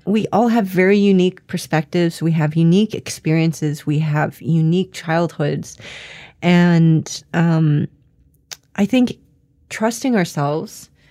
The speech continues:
and that individual voice, um, which everybody has, you know, because we all come from very different things and we have different personalities and different backgrounds.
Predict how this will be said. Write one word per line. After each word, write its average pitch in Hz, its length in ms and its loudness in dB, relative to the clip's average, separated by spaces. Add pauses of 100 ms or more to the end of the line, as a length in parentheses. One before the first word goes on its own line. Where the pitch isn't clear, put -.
(400)
and 180 220 2 (360)
that 175 420 -2 (140)
individual 165 580 0
voice, 160 720 -6 (340)
um, 156 520 0 (840)
which 202 260 0
everybody 277 460 2
has, - 500 -8 (380)
you 175 120 2
know, 170 220 2 (120)
because 196 300 -4
we 202 160 0
all 196 200 2
come 196 220 0
from 175 200 2
very 165 240 2
different - 500 -6
things 233 500 -2
and 160 100 0
we 165 80 2
have 160 180 0
different 160 260 -4
personalities 208 800 -2
and 143 80 -2
different 147 240 -4
backgrounds. 190 640 -4